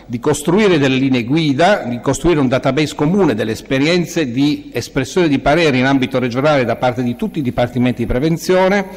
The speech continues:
di creare un gruppo di figure specializzate, costruire una rete di confronto a livello regionale, a-, accumulare e quindi condividere tutta una serie di indicazioni e soprattutto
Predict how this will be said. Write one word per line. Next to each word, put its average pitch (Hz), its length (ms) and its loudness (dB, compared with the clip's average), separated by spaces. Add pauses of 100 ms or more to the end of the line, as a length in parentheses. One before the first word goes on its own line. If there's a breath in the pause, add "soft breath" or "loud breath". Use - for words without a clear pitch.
(420 loud breath)
di 135 120 -2
creare 170 420 4
un 135 160 2
gruppo 147 300 2
di 131 60 0
figure 143 340 0
specializzate, 147 880 0
costruire 147 400 0
una 139 140 2
rete 139 220 -2
di 123 100 -4
confronto 127 680 0
a 110 60 0
livello 131 260 2
regionale, 190 680 2 (420 loud breath)
a-, - 420 -6
accumulare 202 720 4
e 190 120 0
quindi 170 280 0
condividere 185 760 2
tutta 180 440 0
una 139 200 2
serie 139 440 0
di 123 80 -2
indicazioni 190 760 0
e 170 60 0
soprattutto 170 880 -2